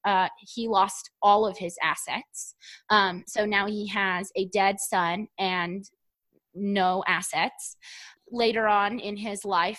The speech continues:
his daughter, his four daughters and his wife, they were all going to go to England on a vacation. Horatio had been delayed. He had something that had come up, and he insisted to his wife, "You and the girls continue on to England.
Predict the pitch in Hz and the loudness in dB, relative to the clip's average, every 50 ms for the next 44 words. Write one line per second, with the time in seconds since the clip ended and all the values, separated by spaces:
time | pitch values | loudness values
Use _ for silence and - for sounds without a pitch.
0 | - - 226 190 190 185 180 190 - - - _ 190 180 233 214 190 196 202 202 | -10 -8 -6 -4 -4 -4 -6 -8 -12 -16 -18 _ -10 0 2 4 4 4 4 4
1 | 220 226 220 240 247 - 220 233 214 - - 240 240 254 240 247 220 208 202 208 | 2 0 0 -2 -6 -6 -6 -6 -6 -6 0 2 4 4 6 4 4 4 4 2
2 | 214 214 - 202 190 208 202 214 202 - 202 208 196 185 175 180 208 - _ 208 | 0 -2 -4 -8 -8 -8 -8 -10 -10 -8 -2 0 2 2 2 0 -2 -4 _ -2
3 | 202 196 190 135 - - 240 226 226 220 220 - 214 220 202 190 196 185 - - | -2 0 0 0 0 0 0 0 0 0 -2 -4 -2 0 0 0 0 -2 -6 -6
4 | - 196 196 208 190 180 170 190 175 - 165 175 175 180 175 175 - - 165 165 | -6 -4 -4 -2 -2 -2 -4 -4 -6 -8 -8 -8 -8 -6 -8 -10 -8 -8 -6 -6
5 | 175 - 190 220 247 214 - - - - - - - _ 233 233 233 226 226 - | -6 -6 -8 -10 -12 -14 -18 -18 -18 -18 -18 -20 -10 _ 0 0 2 2 2 0
6 | 240 214 202 208 208 190 180 190 180 190 190 196 185 180 233 262 269 262 254 254 | -2 -2 -4 -4 -6 -10 -10 -10 -12 -12 -10 -10 -8 0 2 4 4 4 2 0
7 | 240 214 208 202 202 202 202 - 196 196 - 185 185 185 - 196 170 - - 202 | -2 -4 -2 -2 -2 -2 -2 -4 -6 -6 -4 -6 -6 -4 -6 -6 -8 -8 -8 -6
8 | 190 196 190 190 - - 185 196 190 208 196 190 180 185 - - - 269 262 254 | -2 0 0 0 -2 -4 -8 -6 -6 -6 -6 -6 -6 -8 -8 -6 0 0 0 0
9 | - - - 185 170 180 - - 202 185 190 - 196 185 170 165 180 - - _ | 0 -4 -4 -6 -6 -6 -6 -4 -2 -2 -2 0 0 0 0 0 -2 -6 -12 _
10 | - - - - _ _ 202 214 277 311 339 339 339 311 254 269 254 247 247 - | -20 -20 -20 -20 _ _ -2 0 2 2 4 2 2 0 2 0 0 0 -2 -4
11 | - 262 233 - 247 240 233 226 220 214 208 214 214 - 214 - 185 190 190 185 | -8 -10 -8 -6 -4 -4 -2 -2 -2 -2 -2 -4 -4 -6 -10 -10 -10 -10 -10 -8
12 | 185 170 175 180 185 | -8 -10 -10 -10 -12